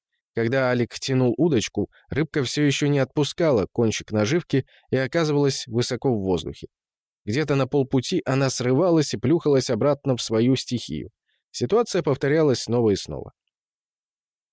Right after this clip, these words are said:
Наживка постепенно укорачивалась до размера рта пескаря. Наступал момент, когда он попадал на крючок намертво. Это напомнило русскую рулетку, где пескарь рискует своей жизнью,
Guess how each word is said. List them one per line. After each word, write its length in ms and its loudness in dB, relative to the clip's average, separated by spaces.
Наживка 400 -2
постепенно 600 0
укорачивалась 680 0
до 100 0
размера 460 2
рта 240 -2
пескаря. 560 -2
Наступал 400 -2
момент, 340 2
когда 440 0
он 220 0
попадал 480 -2
на 160 0
крючок 480 -2
намертво. 560 -4
Это 360 0
напомнило 640 2
русскую 400 2
рулетку, 480 2
где 240 2
пескарь 420 -4
рискует 460 0
своей 260 0
жизнью, 400 2